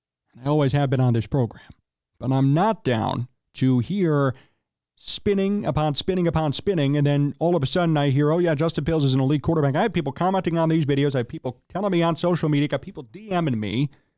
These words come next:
"Oh, you're way off. Justin Fields is elite." Elite. Okay, yeah. For a guy who hasn't even thrown for three thousand yards in a season, he's an elite quarterback.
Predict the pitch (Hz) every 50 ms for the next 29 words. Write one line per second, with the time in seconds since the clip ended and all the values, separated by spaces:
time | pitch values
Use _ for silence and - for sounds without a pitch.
0 | _ _ _ _ _ _ _ _ _ _ _ _ _ _ - - - 50 87 104
1 | 143 165 147 131 127 135 139 160 202 202 - - - 180 185 - 151 135 156 175
2 | 175 139 135 135 143 143 180 247 214 - - - - _ _ _ _ _ _ _
3 | _ _ _ _ _ _ - 127 127 135 156 147 107 - - - - - - 127
4 | 120 - - 101 - 120 - 117 117 92 73 - - _ _ - 180 175 165 180
5 | 202 214 208 202 190 180 180 180 170 165 - 185 185 - 143 131 - - 226 208
6 | - 220 208 196 165 185 175 175 170 170 156 147 127 117 - - - - 226 208
7 | 123 127 104 104 104 - - - - 196 170 156 143 139 123 120 113 131 156 185
8 | - - - 143 139 120 113 - - - - - - -